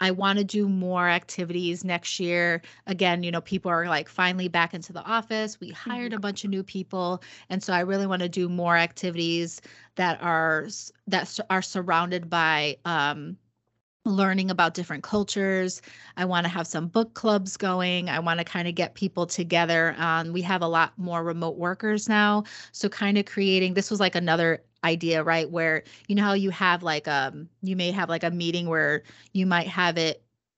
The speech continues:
Speaker 1: you know, the camera in a room in the corporate office where there's, like, twenty people there,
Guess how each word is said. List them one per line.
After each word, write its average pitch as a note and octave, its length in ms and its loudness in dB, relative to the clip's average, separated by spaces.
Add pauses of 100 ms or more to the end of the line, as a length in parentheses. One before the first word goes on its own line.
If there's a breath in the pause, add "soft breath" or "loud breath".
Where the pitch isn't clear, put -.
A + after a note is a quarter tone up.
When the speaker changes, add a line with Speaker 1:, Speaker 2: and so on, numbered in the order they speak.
Speaker 1:
you F#3+ 180 -2
know, E3+ 180 0
the F3 100 -2
camera F3 420 0
in F3 160 -4
a D#3+ 100 0
room E3+ 560 -2 (100)
in E3+ 80 -2
the D#3 80 -2
corporate E3 340 -2
office D#3 300 2
where D#3+ 120 -2
there's, D#3 160 -2
like, D3 180 0
twenty D#3 240 -6
people E3+ 300 -2
there, E3 460 4